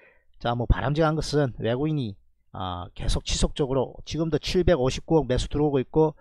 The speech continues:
기관은 이백십이억. 자, 그렇게 팔아 제끼다가, 자, 안 파니까 그나마 다행입니다. 그죠? 칠천억, 구천억. 야, 이 파는 거 잘했-, 잘했다 할 수 있겠어요? 그죠? 잘했다 할 수 있겠어요?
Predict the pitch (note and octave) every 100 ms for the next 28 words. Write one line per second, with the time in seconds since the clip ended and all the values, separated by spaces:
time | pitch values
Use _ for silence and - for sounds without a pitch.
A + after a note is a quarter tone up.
0 | - _ - D#3+ E3+ D#3+ A#2+ F2+ A2+ C3
1 | F#3 F#3 - - E3+ D#3+ B2 _ _ _
2 | _ _ _ - - - - - B3+ F4
3 | F#3 - - G3+ G3 F#3+ F3 C#3+ C#3 D#3+
4 | A#2+ - - _ _ _ _ B2+ A#2 -
5 | _ _ _ - B2 - G#3 A3+ - -
6 | F3 F3 - D#3+ G3+ C#3 G#2 C3 B2+ -
7 | - - - C3 C#3+ F#3+ - - - D3+
8 | - - F2+ - - - D3+ - - _
9 | - G2+ G2+ - F#3 E3+ - F3 - -
10 | - D#3 - E3 C#3 D3 - D#3 G3+ -
11 | - D3+ G#3 - C3 - F3 D#3+ D3+ G3
12 | - G3+